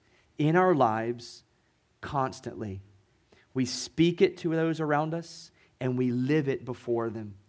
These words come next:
and we expect God to do a work.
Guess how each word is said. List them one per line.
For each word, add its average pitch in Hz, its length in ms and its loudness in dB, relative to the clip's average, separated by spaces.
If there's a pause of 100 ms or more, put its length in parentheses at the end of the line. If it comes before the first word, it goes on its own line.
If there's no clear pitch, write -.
(360)
and 123 180 -2
we 135 160 2
expect 127 560 -4
God 117 340 -2
to 117 100 -10
do 113 200 -4
a 123 60 2
work. 98 440 -8